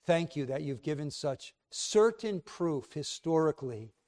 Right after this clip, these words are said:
that he is a risen Savior. But even apart from that, Lord, we cannot deny, those of us who are yours, that something happened to us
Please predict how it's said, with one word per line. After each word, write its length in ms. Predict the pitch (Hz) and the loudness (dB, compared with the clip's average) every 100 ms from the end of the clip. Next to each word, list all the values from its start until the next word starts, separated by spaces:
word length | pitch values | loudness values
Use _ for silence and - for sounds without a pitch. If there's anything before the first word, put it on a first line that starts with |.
| _ _ _ _ _ _ - | _ _ _ _ _ _ -6
that 140 | 139 | -2
he 140 | 151 | 0
is 100 | 147 | 0
a 80 | 151 | -2
risen 300 | 143 151 147 | -2 -2 -4
Savior. 420 | 127 156 143 117 | -4 0 0 -2
But 160 | 123 151 | 0 0
even 160 | 175 170 | 0 -2
apart 340 | - 165 160 | -2 0 0
from 160 | 147 131 | -2 -6
that, 180 | 127 135 | -4 -4
Lord, 320 | 127 127 120 _ _ _ _ - | -6 -6 -8 _ _ _ _ -8
we 100 | 139 | -8
cannot 480 | - - 175 180 - | -8 -8 -6 -6 -6
deny, 460 | 160 139 131 113 | -6 -4 -6 -8
those 260 | 113 139 135 | -4 -4 -4
of 120 | 131 | -2
us 180 | 139 - | -4 -4
who 160 | 139 135 | -4 -4
are 80 | |
yours, 520 | 131 120 120 110 104 - _ _ _ _ | -4 -6 -8 -12 -16 -20 _ _ _ _
that 120 | 123 | -14
something 540 | - - 185 202 180 151 | -8 -2 -2 -2 -6 -6
happened 480 | - 190 - 139 - | -6 -6 -6 -12 -10
to 180 | 135 | -10
us 360 | 120 113 - - | -8 -10 -14 -20